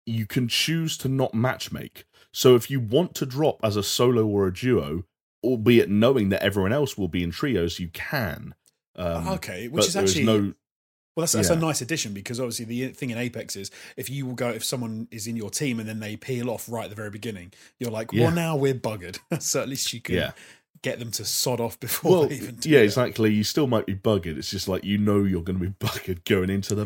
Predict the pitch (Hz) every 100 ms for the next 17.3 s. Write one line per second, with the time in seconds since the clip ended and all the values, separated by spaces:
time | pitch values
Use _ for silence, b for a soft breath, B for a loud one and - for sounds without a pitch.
0 | 131 135 - 120 87 - 147 165 - -
1 | 147 135 123 113 - 120 104 104 107 98
2 | - 90 92 95 90 87 92 78 _ _
3 | _ _ _ _ - 82 76 - - 73
4 | - b b b 117 123 131 147 147 110
5 | 185 180 117 107 107 95 107 92 - -
6 | 104 120 107 95 95 101 104 101 - _
7 | _ - 90 - - 92 87 104 98 95
8 | - - 95 92 78 - 101 90 82 85
9 | - 95 87 85 120 113 76 78 B B
10 | B _ - 92 90 92 92 - _ _
11 | _ _ _ 117 151 - 131 127 120 113
12 | 101 104 147 151 - 120 107 101 104 98
13 | - 110 101 95 92 90 87 90 90 87
14 | - 90 92 90 80 90 82 71 73 85
15 | 90 85 - 104 87 85 - 82 73 -
16 | - 131 117 87 95 95 90 - 90 85
17 | 92 80